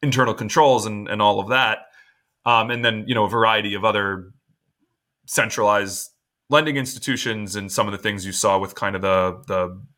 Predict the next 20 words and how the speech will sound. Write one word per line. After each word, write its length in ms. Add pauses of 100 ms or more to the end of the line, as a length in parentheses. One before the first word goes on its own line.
(460)
earn 220
models 360
at 80
various 720 (540)
companies. 500
And 100
just, 160
again, 220
a 60
lot 180
of 60
it 80
comes 200
down 200
to 80
marketing, 480
I 80
think, 320
of, 100
like, 300